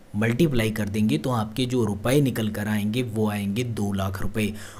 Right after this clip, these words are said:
इससे ये पता चलता है कि एक हज़ार स्क्वायर फीट घर बनाने के लिए जो है वो दो सौ रुपये जो है वो per square feet अगर रेट होगा तो दो लाख रुपए जो है वो आपके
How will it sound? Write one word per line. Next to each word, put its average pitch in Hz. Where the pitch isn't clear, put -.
इससे 160
ये 117
पता 127
चलता 107
है 123
कि 160
एक 165
हज़ार 117
स्क्वायर 110
फीट 107
घर 107
बनाने 104
के 101
लिए 101
जो 101
है 110
वो 131
दो 101
सौ 127
रुपये 101
जो 98
है 113
वो 113
per 127
square 127
feet 113
अगर 107
रेट 107
होगा 104
तो 120
दो 110
लाख 107
रुपए 101
जो 101
है 110
वो 117
आपके 131